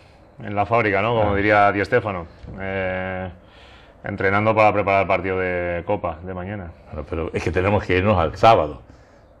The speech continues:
Speaker 2: Eh, se consiguió el objetivo. ¿No se siente más livianito, como que la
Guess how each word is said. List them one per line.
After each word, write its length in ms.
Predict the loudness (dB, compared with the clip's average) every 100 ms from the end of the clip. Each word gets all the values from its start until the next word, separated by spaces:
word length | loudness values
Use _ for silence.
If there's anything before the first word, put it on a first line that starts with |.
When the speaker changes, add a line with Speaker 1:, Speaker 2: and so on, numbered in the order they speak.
| -20 -14
Speaker 2:
Eh, 120 | -12
se 180 | -8 -10
consiguió 460 | -10 -8 -2 2 2
el 40 |
objetivo. 640 | 2 -2 -2 2 2 2 -8 -18 -20 -20 -20 -20 -18 -6
¿No 60 | -2
se 140 | 0
siente 260 | 0 0 -2
más 160 | -2
livianito, 480 | 0 -2 -2 -4 -6
como 240 | -6 -8
que 80 | -8
la 200 | -10 -12